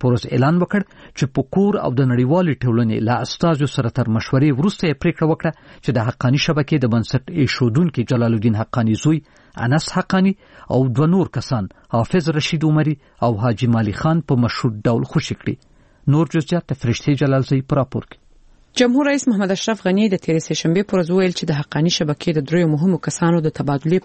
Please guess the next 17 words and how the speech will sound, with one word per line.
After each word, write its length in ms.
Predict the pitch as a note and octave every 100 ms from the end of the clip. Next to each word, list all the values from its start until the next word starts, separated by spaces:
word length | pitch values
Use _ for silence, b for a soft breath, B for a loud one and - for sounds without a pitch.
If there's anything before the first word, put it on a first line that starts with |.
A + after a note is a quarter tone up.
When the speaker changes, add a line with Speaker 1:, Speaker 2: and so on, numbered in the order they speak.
| -
Speaker 2:
پریکړه 380 | - F3+ - D#3+
ورته 260 | C#3+ - -
سخته 300 | G#3 - C#3+
وه، 60 | C#3 -
خو 120 | G#3+ G3
هیله 160 | A#3+
یې 60 | A3 -
څرګنده 320 | F3+ G3 F#3+
کړه 100 | F#3 -
چې 80 | F#3+ - B B B -
دا 60 | A3+ A3+
کار 140 | G#3
به 80 | F3+
د 60 | E3
افغانستان 500 | C#3+ D3+ D3 - F3+
د 100 | D#3 -
سولې 200 | G3